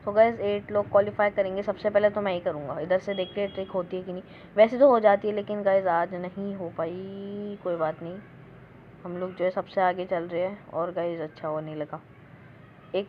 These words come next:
तो मैं, पता है, सबसे आगे चलता हूँ, उसमें गलती से ball लग जाता है, और जब धीरे धीरे चलता हूँ, उस time पे बॉल ही नहीं लगता। एक तरीके से सही भी है, एक तरीके से गलत भी है।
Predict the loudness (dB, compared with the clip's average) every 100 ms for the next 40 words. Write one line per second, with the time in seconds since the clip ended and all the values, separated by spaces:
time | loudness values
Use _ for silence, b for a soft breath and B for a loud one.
0 | -2 2 2 4 4 4 2 2 8 8
1 | 6 4 4 6 6 4 2 2 4 4
2 | 0 0 0 4 6 6 4 2 2 2
3 | 2 -4 -4 -20 -20 -20 -20 -20 -20 0
4 | 2 6 6 6 2 -2 -2 0 -2 0
5 | 4 2 2 4 4 4 4 4 2 -2
6 | -4 -4 -4 -8 -8 -10 -20 -20 -20 -20
7 | -20 -20 -20 -20 -20 -6 0 0 6 6
8 | 6 0 0 2 2 4 0 -2 0 0
9 | 0 -4 -4 -2 -2 -2 -6 -10